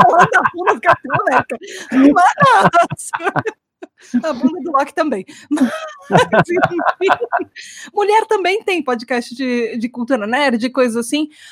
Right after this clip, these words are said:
mas eu acho que tem muito mais mulher entrando com outros assuntos e outros temas que são mais específicos, talvez.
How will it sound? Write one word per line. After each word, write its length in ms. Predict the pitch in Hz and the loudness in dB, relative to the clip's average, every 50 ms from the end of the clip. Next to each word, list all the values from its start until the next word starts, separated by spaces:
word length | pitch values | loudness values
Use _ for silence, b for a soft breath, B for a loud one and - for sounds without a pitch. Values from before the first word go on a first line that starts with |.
| b b b - | b b b -2
mas 420 | 294 320 320 330 320 302 - - _ _ _ _ - | 0 0 0 0 -2 -4 -8 -12 _ _ _ _ 0
eu 120 | 285 302 | 2 2
acho 160 | 330 339 - | 2 0 -2
que 140 | - 339 302 | -4 -6 -8
tem 300 | - _ - 302 285 294 | -6 _ -4 -2 0 2
muito 340 | 277 254 254 294 302 359 320 | 4 4 4 2 0 -2 -4
mais 160 | 311 320 269 | -4 -2 -2
mulher 240 | 277 269 277 294 277 | 0 0 0 0 0
entrando 480 | 285 285 247 - 294 294 330 294 359 | 0 -2 -2 -2 -4 -4 -4 -4 -6
com 500 | - _ - - 320 302 302 294 294 - _ | -8 _ -8 -6 -4 -4 -2 -4 -4 -6 _
outros 580 | - 294 349 392 440 440 - - 381 370 311 339 | 2 2 2 4 2 0 -2 -4 -4 -4 -4 -4
assuntos 560 | 311 285 - - 330 320 370 - 359 294 247 | -4 -6 -6 -8 -10 -8 -6 -6 -4 -4 -2
e 60 | 302 | -2
outros 400 | 302 330 302 - 339 302 277 - | -4 -4 -4 -6 -8 -8 -8 -8
temas 440 | - 302 294 285 285 285 302 294 - | -8 -6 -6 -4 -4 -4 -6 -6 -6
que 120 | - 302 | -6 -6
são 180 | 294 - 311 294 | -6 -4 -4 -4
mais 240 | 269 262 269 254 - | -4 -4 -4 -6 -6
específicos, 960 | 277 - - - 233 226 226 - - 294 - - - 233 - 214 196 - - | -6 -8 -6 -6 -6 -6 -6 -4 -4 -6 -4 -4 -8 -8 -8 -10 -12 -12 -12
talvez. 680 | 208 - 196 196 196 214 262 247 233 233 - - - | -14 -12 -12 -10 -6 -4 -2 -2 -4 -6 -10 -14 -18